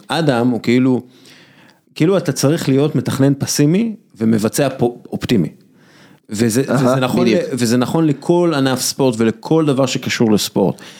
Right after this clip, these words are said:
Speaker 1: כי אתה צריך להיות מוכן לדעת איך להגיב לזה שאתה סופג ראשון. אתה תכננת, ויש לך זה, ואתה צריך לדעת ו-, ולגרום לשחקנים שלך להאמין שהם יכולים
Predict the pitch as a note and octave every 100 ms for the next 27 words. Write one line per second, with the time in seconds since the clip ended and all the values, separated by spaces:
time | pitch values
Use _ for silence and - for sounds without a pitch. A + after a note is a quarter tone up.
0 | - - - C3 B2+ C3 - - - F#3
1 | F3+ E3+ E3+ - - A#2+ B2 D3+ - B2
2 | G#2 C3+ D3+ A#3 B3 - _ _ _ _
3 | _ _ _ - - _ _ - C#3+ B2+
4 | A2+ D#3+ G3+ A3 - - _ _ _ -
5 | F3 G3 D#3+ C3+ F3+ D#3+ B2+ D3 C#3 -
6 | - A#2 B2+ A2 G#2 A2 E2+ - _ -
7 | - - - B2+ D3+ C#3+ C#3 C3 - -
8 | G#2 - G2+ F#2 G#2+ D#3 A#2+ - - -
9 | - D#3+ D#3+ F3 D3 A#2 C#3 F3 G3+ -
10 | - _ _ _ _ A#2+ A2 A2+ - G#2
11 | G#2+ G2+ - - - A2+ A2+ C3+ D#3 -
12 | - C3 E3 - A2+ G2 F#2+ A2+ D3 A#3+
13 | C4+ - - - _ _ - C3+ - D#3+
14 | G3+ F3+ - C3 C3 F3 A#3